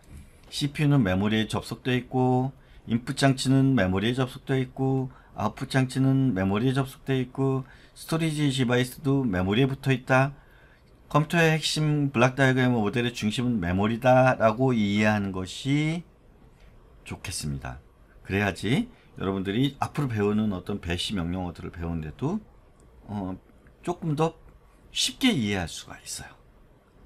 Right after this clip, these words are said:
아시겠죠? 네, 제가 앞으로 가르쳐줄 배시 공부하는, 음, 머티리얼은요, 우리나라 어떤 분이 마-,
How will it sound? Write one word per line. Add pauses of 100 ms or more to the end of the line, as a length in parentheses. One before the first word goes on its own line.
(400)
아시겠죠? (2500)
네, (180)
제가
앞으로
가르쳐줄
배시
공부하는,
음,
머티리얼은요, (440)
우리나라
어떤
분이
마-,